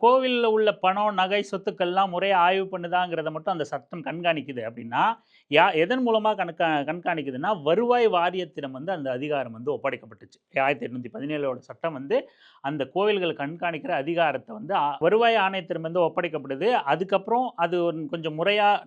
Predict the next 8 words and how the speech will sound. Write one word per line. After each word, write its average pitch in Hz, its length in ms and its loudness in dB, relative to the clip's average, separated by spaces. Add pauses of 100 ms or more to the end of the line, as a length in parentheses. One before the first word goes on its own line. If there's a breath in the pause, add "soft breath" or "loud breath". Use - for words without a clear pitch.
ந-, 143 460 0
நடைமுறைப்படுத்தப்பட்டுக்கிட்டு 147 960 -4
இருக்கிறதுனால, 131 600 -4 (380 soft breath)
அதன் 185 320 2
பிறகு 214 280 0
தொடர்ந்து 196 420 0
அந்த 175 180 -2
சட்டத்தை 180 440 -2